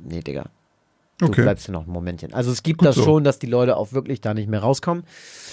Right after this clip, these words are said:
Speaker 1: Ähm, genau, und dieser Tim in meiner Geschichte, der heißt in Wirklichkeit Martin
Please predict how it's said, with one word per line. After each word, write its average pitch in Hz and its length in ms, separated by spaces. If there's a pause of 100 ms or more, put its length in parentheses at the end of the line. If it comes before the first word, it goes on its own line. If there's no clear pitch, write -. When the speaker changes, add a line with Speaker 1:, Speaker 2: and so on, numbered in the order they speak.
(240)
Speaker 1:
Ähm, 151 640 (720)
genau, 135 260
und 123 160
dieser 135 260
Tim 254 400
in 113 160
meiner 101 280
Geschichte, 143 720 (420)
der 151 140
heißt 202 220
in 175 100
Wirklichkeit 185 400
Martin 185 760